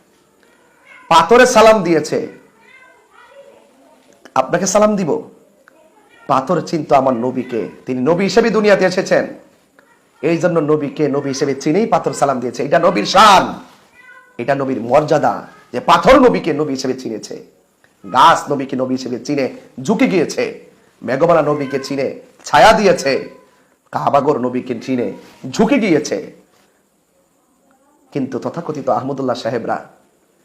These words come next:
এবং আসন্না ফাউন্ডেশনে কিছু দালাল আছে চাকরি বাঁচানোর দায়ে আহমদুল্লাহকে আড়াল করার জন্যে তারা এই দলিলগুলো টেনে এনেছে। আচ্ছা বলুন, এই দলিল দ্বারা কি প্রমাণ হয়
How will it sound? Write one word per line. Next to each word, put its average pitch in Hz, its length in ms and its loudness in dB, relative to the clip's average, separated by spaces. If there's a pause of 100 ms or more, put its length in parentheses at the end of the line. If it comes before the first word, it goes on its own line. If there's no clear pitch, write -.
(380)
এবং 127 200 -4
আসন্না 127 400 -4
ফাউন্ডেশনে 123 500 -6
কিছু 120 200 -12
দালাল 113 260 -4
আছে 120 180 -6
চাকরি 127 280 -6
বাঁচানোর 117 320 -6
দায়ে 123 400 -4 (380)
আহমদুল্লাহকে 127 540 -4
আড়াল 147 280 4
করার 180 240 4
জন্যে 156 300 -4 (800)
তারা 123 160 2
এই 123 140 -2
দলিলগুলো 131 460 -6
টেনে 117 260 -8
এনেছে। - 380 -12 (300)
আচ্ছা - 180 -2
বলুন, 143 360 0
এই 143 100 -4
দলিল 147 260 -4
দ্বারা 143 160 0
কি 147 100 -6
প্রমাণ 147 280 -2
হয় 139 300 2